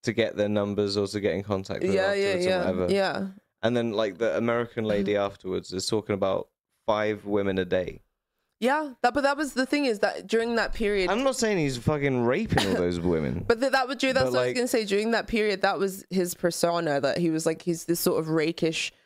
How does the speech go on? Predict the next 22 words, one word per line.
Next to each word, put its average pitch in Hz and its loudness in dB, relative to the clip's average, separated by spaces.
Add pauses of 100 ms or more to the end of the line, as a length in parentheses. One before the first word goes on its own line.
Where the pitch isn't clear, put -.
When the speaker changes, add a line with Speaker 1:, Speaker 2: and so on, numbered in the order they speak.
(200)
Speaker 2:
mercurial 165 0
figure, 139 -2 (560)
in 175 2
the 180 2
sense 175 -2
that 160 0
he 160 0 (160)
was 175 0
known 170 2
for 156 -2
being 165 0
a 160 2
seducer 160 -2
of 160 -4
women. 160 0
And 175 0
the 180 2
more 185 0
famous 170 0
he 175 -2
got, 156 0
Speaker 1:
But 131 0